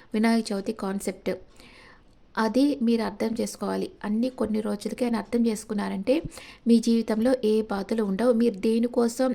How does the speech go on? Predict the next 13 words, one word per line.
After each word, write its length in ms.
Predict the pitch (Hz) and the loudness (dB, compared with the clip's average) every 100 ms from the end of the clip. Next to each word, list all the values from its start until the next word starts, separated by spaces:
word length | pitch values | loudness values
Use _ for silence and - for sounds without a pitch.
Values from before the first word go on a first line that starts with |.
| - - - - - | -4 -20 -20 -8 2
క్రేవింగ్ 400 | 226 233 240 208 | 4 6 4 2
ఉండదు 280 | 190 196 | -2 -4
మీకు. 320 | 190 190 - - - - - - - 214 | -4 -4 -4 -8 -8 -20 -20 -20 -10 -6
ఆ, 260 | 208 196 - | -4 -4 -4
ఇది 140 | 214 | -4
కావాలి, 520 | 214 208 202 196 196 - | -4 -4 -4 -4 -4 -4
అది 180 | 190 | -4
కావాలి 480 | 214 208 196 190 190 | -4 -4 -4 -6 -4
అన్న 140 | 190 202 | -4 -4
క్రేవింగ్ 500 | - 220 233 220 190 | -2 0 0 0 -2
ఉండదు 280 | 180 180 180 | -6 -8 -8
మీకు 260 | 180 - | -12 -10
ఫస్ట్. 240 | 190 - | -10 -6